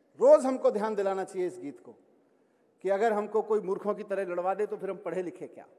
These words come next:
ये जो सड़कों पे लफंगे घूमते हैं, गुंडे घूमते हैं आजकल, कोई किसी के घर में घुस जाता है, कोई किसी के दुकान में घुस जाता है, पचास लोग खड़े होके सड़क पे गुंडई करने लगते हैं, हमको ऐसा देश नहीं चाहिए।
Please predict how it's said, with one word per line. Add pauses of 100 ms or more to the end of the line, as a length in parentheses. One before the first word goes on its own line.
(1160)
ये
जो
सड़कों
पे
लफंगे
घूमते
हैं,
गुंडे
घूमते
हैं
आजकल,
कोई
किसी
के
घर
में
घुस
जाता
है, (280)
कोई
किसी
के
दुकान
में
घुस
जाता
है, (180)
पचास
लोग
खड़े
होके
सड़क
पे
गुंडई
करने
लगते
हैं, (100)
हमको
ऐसा
देश
नहीं
चाहिए।